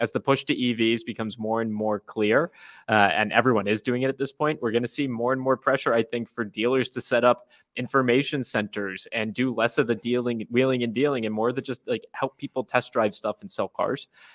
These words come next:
And the price is the price. Uh, and we even see that through Germain, right? You know, Germain Toyota, this story from Automotive News, they're treating people with respect and,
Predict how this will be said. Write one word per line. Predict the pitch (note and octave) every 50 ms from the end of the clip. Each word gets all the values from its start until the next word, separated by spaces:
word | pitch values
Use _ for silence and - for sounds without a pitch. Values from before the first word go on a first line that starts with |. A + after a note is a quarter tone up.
| - _ _
And | A#2+ B2+
the | B2
price | - B2+ A2+ G#2+ - G#2+
is | -
the | - -
price. | - - A2 B2+ E3 - - - _ _ - _ _ _ _
Uh, | - A#2+ A#2+ A#2 A2 - -
and | D3 D3
we | C#3+ C#3+ D3
even | C#3+ C#3 C3 C#3+ B2+
see | - C#3 B2+
that | B2+ B2 - -
through | - A#2+
Germain, | G#2 A#2 A2+ G#2+ G#2+ G#2 F#2+ E2+ -
right? | G#2+ G#2 A#2 A2 - - - _
You | - A2 G2
know, | G2+ -
Germain | - A#2+ A2+ G#2+ G#2+ G#2+
Toyota, | G2+ - A#2+ G#2+ G#2 G#2+ A2+ A2+ A#2 G#2
this | G#2+ G2+ -
story | - - A2 G#2+ G#2+
from | G#2 - G#2+
Automotive | G#2 G#2 G#2 G#2 G#2 G#2 G#2 G2+ G2 -
News, | G#2+ G#2+ G#2+ A2+ A2+ -
they're | A2 G2
treating | - - A2 G#2+ G#2+ G#2
people | - G#2 - G#2+
with | G#2 - -
respect | G#2+ G2 - - A2+ A2 G#2+ - -
and, | G2+ G2